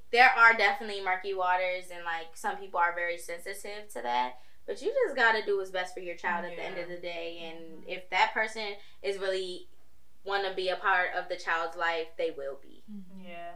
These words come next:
Speaker 3: I definitely agree. Like, I don't, I don't feel obligated to be, you know, my best friend's godmother, my best friend's godmother,
Speaker 2: <laughs>
Speaker 3: my best friend's
Speaker 1: <laughs>
Speaker 3: child's godmother. Like, I, I don't, I don't have that obligation.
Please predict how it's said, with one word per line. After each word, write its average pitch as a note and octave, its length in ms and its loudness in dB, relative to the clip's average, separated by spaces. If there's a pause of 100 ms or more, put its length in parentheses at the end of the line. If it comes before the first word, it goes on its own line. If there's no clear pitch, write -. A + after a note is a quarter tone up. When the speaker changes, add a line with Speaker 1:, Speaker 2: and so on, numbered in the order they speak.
(380)
Speaker 3:
I A#3 140 -2
definitely F#3+ 460 -4
agree. E3 360 -10
Like, D3+ 320 -6
I F#3 140 4
don't, F#3 240 -4 (220)
I E3+ 140 -2
don't F#3+ 140 -8
feel F3 320 -2
obligated E3+ 840 -4 (120)
to F#3+ 40 -12
be, E3 600 -12
you E3+ 100 -12
know, D#3+ 160 -8
my D#3+ 120 -8
best D#3+ 280 -6
friend's D#3+ 260 -8
godmother, D#3 720 -8 (640)
my D#3+ 140 -10
best D#3 220 -10
friend's - 200 -12
godmother, C4+ 540 -4
Speaker 2:
<laughs> - 40 -6
Speaker 3:
my F3+ 140 4
best F#3+ 180 0
friend's - 300 4
Speaker 1:
<laughs> A3+ 100 6
Speaker 3:
child's F#3+ 400 8
godmother. D#3 540 0
Like, D#3+ 260 -4
I, G#3 320 8
I A3 40 8
don't, A#3 240 2 (100)
I G3+ 100 8
don't B3 180 4
have G#3+ 280 4
that F3+ 180 0
obligation. - 560 -6